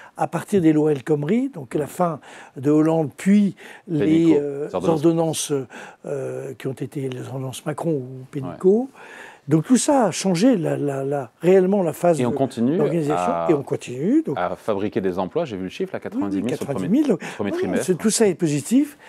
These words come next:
Speaker 1: Il y a un problème, c'est que si on veut rester sur cette ligne, on peut atteindre le plein emploi, donc c'est de l'optimisme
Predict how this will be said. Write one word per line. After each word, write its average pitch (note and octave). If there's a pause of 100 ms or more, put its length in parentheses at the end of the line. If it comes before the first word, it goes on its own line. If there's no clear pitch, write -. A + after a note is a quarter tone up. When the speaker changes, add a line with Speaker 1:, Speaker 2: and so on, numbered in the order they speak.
(220)
Speaker 1:
Il D#3+
y D#3
a E3+
un F#3+
problème, F3+
c'est F3
que G3 (140)
si -
on F3+
veut F#3
rester F#3
sur D3
cette -
ligne, G#3 (300)
on E3
peut C4
atteindre G#3+
le D#3
plein C#3+
emploi, C#3+
donc F3
c'est D3+
de C3
l'optimisme C#3